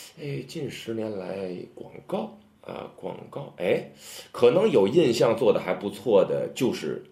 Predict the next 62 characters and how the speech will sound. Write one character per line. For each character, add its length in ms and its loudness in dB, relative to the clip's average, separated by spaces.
哎， 140 6
脑 200 0
白 160 0
金 200 -2
的 80 2
广 200 -6
告， 240 -12
这 120 -8
大 160 -4
家 120 -2
都， 160 -4
都， 140 0
都 180 -2
记 240 -8
得 80 -12
啊。 180 -14
今 160 -8
年 200 0
过 120 0
节 140 -2
不 140 -4
收 160 -8
礼， 380 -8
<laughs> 0 -
收 200 2
礼 140 -4
只 160 -10
收 140 -2
脑 140 -6
白 160 -12
金， 120 -14
啊， 140 -4
第 140 4
二 120 6
年 160 0
就 60 0
变 180 2
成 140 -6
今 120 -4
年 160 0
收 160 2
礼 120 -2
还 200 -2
收 140 0
脑 160 -6
白 160 -10
金， 180 -10
反 160 -8
正 80 -6
就 80 -2
这 100 -2
一 80 -2
套。 200 -10
但 140 6
是 100 0
我 140 4
们 160 2
仔 260 -10
细 280 2
来 240 0
看 220 -6
啊， 220 -14